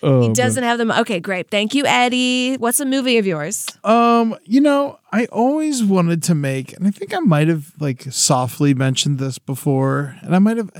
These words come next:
Speaker 1: did I talk about my Freddy Krueger prequel?
Speaker 2: You've, I think I've kind of heard of it, but
Speaker 1: Ryan,
Speaker 2: please
Speaker 1: did I
Speaker 2: say it
Speaker 1: talk
Speaker 2: again.
Speaker 1: about that the other week? I think I did. I think I talked about that.
Speaker 2: Tell us again.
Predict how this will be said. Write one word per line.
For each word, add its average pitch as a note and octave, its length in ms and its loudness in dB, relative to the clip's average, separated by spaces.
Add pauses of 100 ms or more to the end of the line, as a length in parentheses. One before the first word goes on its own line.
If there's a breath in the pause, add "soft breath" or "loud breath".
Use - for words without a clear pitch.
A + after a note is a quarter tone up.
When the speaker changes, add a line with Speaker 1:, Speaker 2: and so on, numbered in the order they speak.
(1000 soft breath)
Speaker 1:
did A3+ 100 2
I D4 80 4
talk C#4 280 2
about C4 260 2
my A3 140 4
Freddy A3+ 340 0
Krueger A#3 580 0 (500)
prequel? A#3+ 600 0 (520)
Speaker 2:
You've, A3 340 -2 (320)
I A3 140 -2
think D#4+ 380 -2
I've B3+ 360 0
kind C4+ 240 -2
of A#3 60 -2
heard A3+ 180 -2
of G3+ 100 -6
it, G3 60 -8
but A#3 80 0
Speaker 1:
Ryan, B3+ 220 2
Speaker 2:
please G#3 100 0
Speaker 1:
did - 20 4
I F4 60 2
Speaker 2:
say E4+ 60 -2
it - 40 0
Speaker 1:
talk D#4 140 2
Speaker 2:
again. D#4+ 60 -2
Speaker 1:
about D#4 200 0
that D#4 160 2
the D4 140 0
other D4+ 180 0
week? D#4 460 -4 (760)
I G#3+ 100 2
think E4 280 -2
I A3 100 2
did. D3 340 2
I C#3 100 0
think G3+ 240 -2
I E3 80 2
talked C3+ 340 0
about A2+ 380 -4
that. G2+ 140 -6
Speaker 2:
Tell C5+ 200 2
us C5 140 0
again. B4+ 560 -2